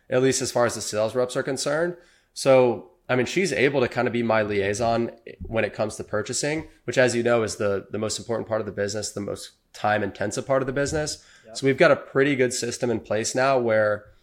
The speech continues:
Speaker 1: if, even if it's a new product that we've never carried before, or if it's a product that we're replenishing,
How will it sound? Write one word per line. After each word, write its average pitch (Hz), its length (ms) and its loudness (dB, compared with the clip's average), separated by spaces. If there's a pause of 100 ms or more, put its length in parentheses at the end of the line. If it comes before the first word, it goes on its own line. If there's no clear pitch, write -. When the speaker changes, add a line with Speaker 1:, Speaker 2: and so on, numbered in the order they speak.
(560)
Speaker 1:
if, 135 180 4
even 147 320 2
if 131 100 2
it's 127 160 2
a 117 40 0
new 117 200 2
product 139 360 4
that 120 80 -4
we've 110 100 -4
never 110 240 2
carried 131 300 2
before, 143 320 0
or 131 300 4
if 117 100 0
it's 113 120 -6
a 113 40 -4
product 113 340 0
that 98 140 -4
we're 98 140 -8
replenishing, 127 760 -2